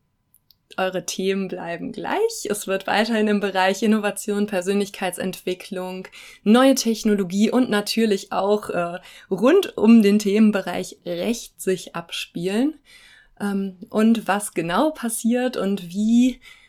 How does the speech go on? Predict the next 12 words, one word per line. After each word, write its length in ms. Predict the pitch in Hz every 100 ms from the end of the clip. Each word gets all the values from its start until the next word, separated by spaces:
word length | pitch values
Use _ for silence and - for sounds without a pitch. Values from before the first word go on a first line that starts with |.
| _ -
ja, 300 | 185 180 175
ich 120 | 185
sag 220 | - 208 208
mal, 140 | 185
das 180 | 185 180
neue 300 | 190 214 254
Format 460 | - 202 190 196
aussieht, 1160 | - 190 233 - - - - 170 175 190 285 - _ _
das 260 | 185 202 -
erfahrt 460 | 190 - 196 202
ihr 280 | 190 185 190 -
ganz 460 | 180 180 180 -